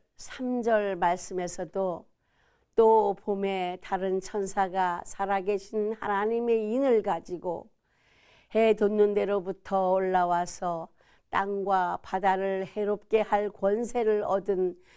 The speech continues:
네 천사를 향하여 큰 소리로 외쳐 가로되, 우리가 우리 하나님의 종들의 이마에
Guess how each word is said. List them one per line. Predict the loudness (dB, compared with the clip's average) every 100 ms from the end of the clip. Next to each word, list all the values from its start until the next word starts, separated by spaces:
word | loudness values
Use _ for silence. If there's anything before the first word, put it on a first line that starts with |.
| -20 _
네 | 0 2 4 0
천사를 | -4 -4 -4 0 -2 -2 -4
향하여 | -6 -2 -2 0 -2 -2 -8 _ _ _ -14
큰 | -2 2 2 2
소리로 | 0 -2 -2 0 0 2 4
외쳐 | 4 4 0 2 2
가로되, | 2 -4 -2 -2 -2 -2 -4 -8 -16 _ _ _ _ _ _
우리가 | 0 0 2 4 4 4 0 -2
우리 | -4 2 2
하나님의 | 0 -4 0 2 4 4 4 2
종들의 | 0 0 2 0 4 4 4 0
이마에 | -4 -2 0 0 0 0 0 -2